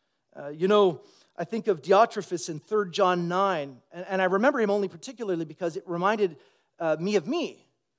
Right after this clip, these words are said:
at times. There, John says that he likes to put himself first. Do you like to put yourself first?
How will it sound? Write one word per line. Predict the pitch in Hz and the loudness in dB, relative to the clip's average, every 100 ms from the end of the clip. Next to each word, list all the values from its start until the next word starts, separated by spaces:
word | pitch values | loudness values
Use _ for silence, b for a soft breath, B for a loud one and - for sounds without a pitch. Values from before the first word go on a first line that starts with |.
| _ 160 | _ -6
at | 160 | -6
times. | - 165 143 131 127 - _ _ _ _ _ | -4 -4 -4 -6 -12 -16 _ _ _ _ _
There, | 185 208 285 233 185 180 | 2 6 8 8 4 0
John | 165 208 220 | 2 4 4
says | 214 214 190 180 | 2 4 4 4
that | 190 180 | -2 -4
he | 214 | 0
likes | 233 285 285 | 6 6 4
to | - | -6
put | - 269 | -4 -2
himself | 247 226 240 214 - | 0 0 0 0 -2
first. | 247 196 - - - - _ _ _ _ _ _ _ _ _ _ _ | -4 -4 -4 -8 -10 -16 _ _ _ _ _ _ _ _ _ _ _
Do | 208 | 2
you | |
like | 247 262 | 2 2
to | 226 | -2
put | - 247 | -10 -10
yourself | 214 202 214 208 - | -6 -4 0 -2 -4
first? | 226 208 143 - - | -6 -6 -6 -12 -16